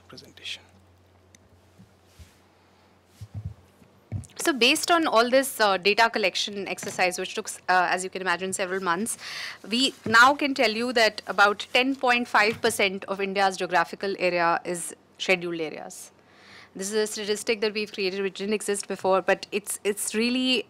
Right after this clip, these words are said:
Speaker 2: a staggering, you know, amount of land, actually, when you think about it, and the fact that we don't really know much about.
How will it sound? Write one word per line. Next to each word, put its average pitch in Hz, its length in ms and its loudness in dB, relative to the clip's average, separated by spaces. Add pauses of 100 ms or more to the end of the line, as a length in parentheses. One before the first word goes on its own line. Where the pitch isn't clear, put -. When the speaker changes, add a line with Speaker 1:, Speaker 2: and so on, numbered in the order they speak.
(300)
Speaker 2:
a 196 40 -2
staggering, 190 680 -2 (880)
you 190 140 -8
know, 180 100 -6
amount 180 360 -2
of 185 120 -12
land, 156 400 -6
actually, 165 480 -12 (500)
when 202 140 4
you 196 100 4
think 202 220 0
about 175 240 2
it, 180 140 2
and 190 100 2
the 202 60 2
fact 196 240 4
that 190 260 -4
we 202 80 -8
don't 190 300 -2
really 185 180 -4
know 175 160 -2
much 165 260 -2
about. 156 380 -2